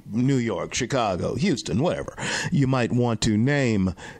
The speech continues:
give us a flavoring <laughs> of the difference in the type of neighborhood you live in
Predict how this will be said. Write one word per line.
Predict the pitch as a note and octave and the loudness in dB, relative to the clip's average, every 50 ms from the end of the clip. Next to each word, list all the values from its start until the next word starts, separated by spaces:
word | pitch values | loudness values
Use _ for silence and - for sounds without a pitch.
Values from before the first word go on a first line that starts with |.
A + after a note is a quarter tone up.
| - A2+ A2 | -6 -4 0
give | - F#3 B3+ C4 A#3+ F3+ D#3 - | 4 4 4 4 4 2 0 0
us | F3 E3+ D3+ C#3 - - - - - | 2 2 2 4 4 2 2 2 2
a | C#3 A#2+ | 2 0
flavoring | A2 - - D#3 - E3+ F3 E3+ E3+ C#3+ A#2+ A#2 A2+ G#2+ G#2+ G#2+ G#2+ | 0 2 0 2 2 2 2 2 2 2 2 2 2 2 2 2 0
<laughs> | - | 0
of | B2+ A#2 A#2 G#2 G#2+ G#2 | 0 0 0 -2 -2 -2
the | B2 A2+ | -2 -2
difference | G2 F#2 F#2 F#2 D3 B2+ - - - B2+ A#2 G2 F2 - - - - - - - - - - _ | -2 -2 0 0 0 0 -2 -2 0 0 0 0 0 0 0 0 0 -2 -4 -10 -14 -16 -6 _
in | - C#3 C3+ C3 B2+ B2 | 0 2 2 4 2 2
the | A#2 A2 - B2 A#2 A#2+ A#2 | 2 0 0 0 0 0 0
type | - - - - D3+ C3 A#2 A2+ - - - | 0 -2 -2 -2 0 2 0 0 0 -2 -2
of | - B2 A2+ F#2+ G2+ | 0 -2 0 0 0
neighborhood | A2 B2 C3 C3 B2 G#2+ A2 G#2+ G2+ G#2+ A2 G#2 F#2+ F#2+ | 2 2 2 2 2 2 0 0 2 2 2 0 2 0
you | F#2+ G#2+ A#2 A#2+ | 0 2 2 2
live | A#2 A2 G#2+ G2+ F#2 | 2 0 0 0 0
in | G2+ G2 F2+ E2+ D#2+ | 0 0 0 0 -2